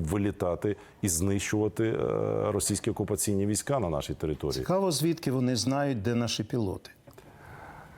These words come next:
Speaker 1: Я не думаю, що вони, е, так вже прямо знають, але,
Speaker 2: Знають.
Speaker 1: але робота для військової контрозвідки, якщо ви мене запитаєте в цю професійну частину, то я скажу, що під час війни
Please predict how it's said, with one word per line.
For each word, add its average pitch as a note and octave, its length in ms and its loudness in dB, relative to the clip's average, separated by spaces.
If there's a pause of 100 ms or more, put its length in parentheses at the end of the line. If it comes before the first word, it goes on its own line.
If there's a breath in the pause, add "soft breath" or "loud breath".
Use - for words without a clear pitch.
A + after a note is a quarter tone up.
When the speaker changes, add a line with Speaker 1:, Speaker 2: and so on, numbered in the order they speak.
(300 loud breath)
Speaker 1:
Я - 120 4
не A#3+ 80 2
думаю, G#3 220 4
що F#3 140 0
вони, E3+ 220 4
е, C#3 480 2 (280)
так D3+ 180 0
вже B2 120 4
прямо B2+ 300 2
знають, A#2 760 2
але, A2 140 2
Speaker 2:
Знають. C3 380 2
Speaker 1:
але C3 280 4
робота C#3+ 480 2
для C3 160 2
військової C#3 420 2
контрозвідки, B2+ 680 0
якщо F2 200 0
ви G2 60 2
мене G#2+ 180 2
запитаєте G2 460 0
в F2+ 80 0
цю - 280 0
професійну G#2 560 0
частину, D#2+ 500 -4
то F2 160 -2
я G#2 220 2
скажу, A2 260 0
що G#2 160 -2
під - 180 -4
час G#2+ 260 0
війни G2+ 480 0